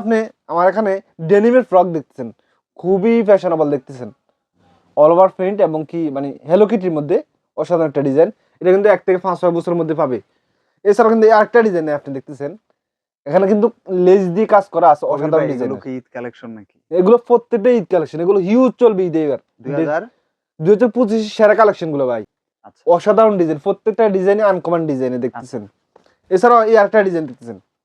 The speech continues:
Speaker 1: এটা কিন্তু ডেনিমের মধ্যে, খুবই
Speaker 2: এমব্রয়ডারি করা
Speaker 1: কোয়ালিটিফুল।
Speaker 2: আছে।
Speaker 1: দেখেন মাঝে আবার ইলাস্টিক দেওয়া আছে, খুবই সুন্দর এবং কি Hello Kitty ডিজাইন দেওয়া আছে। এখানে কিন্তু Hello Kitty এমব্রয়ডারি করা আছে, ডাইরেক্ট, ডাইরেক্ট খোদাই করা এমব্রয়ডারি।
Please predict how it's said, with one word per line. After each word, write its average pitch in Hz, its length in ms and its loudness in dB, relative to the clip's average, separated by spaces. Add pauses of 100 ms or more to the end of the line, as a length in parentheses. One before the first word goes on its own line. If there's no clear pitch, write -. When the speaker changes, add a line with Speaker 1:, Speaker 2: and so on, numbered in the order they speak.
(640)
Speaker 1:
এটা 180 120 4
কিন্তু 220 180 2
ডেনিমের 160 340 0
মধ্যে, 113 300 -8
খুবই - 840 -12
Speaker 2:
এমব্রয়ডারি 190 180 0
করা 147 80 -4
Speaker 1:
কোয়ালিটিফুল। 151 460 0
Speaker 2:
আছে। - 20 -8
Speaker 1:
দেখেন 147 240 -4
মাঝে 156 240 0
আবার 165 180 2
ইলাস্টিক 160 400 -6
দেওয়া 143 200 2
আছে, - 240 -6
খুবই 180 320 -4
সুন্দর 175 460 0 (180)
এবং 160 160 -6
কি 160 120 -10
Hello 165 180 2
Kitty 175 160 -4
ডিজাইন 160 360 -2
দেওয়া 143 200 4
আছে। 123 120 -4
এখানে 170 180 -2
কিন্তু 196 180 0
Hello 190 180 4
Kitty 214 160 -4 (280)
এমব্রয়ডারি 196 480 2
করা 156 220 2
আছে, 123 200 -8
ডাইরেক্ট, 123 400 -10
ডাইরেক্ট 123 240 -8 (100)
খোদাই 147 180 -4
করা 143 200 0
এমব্রয়ডারি। 135 380 -4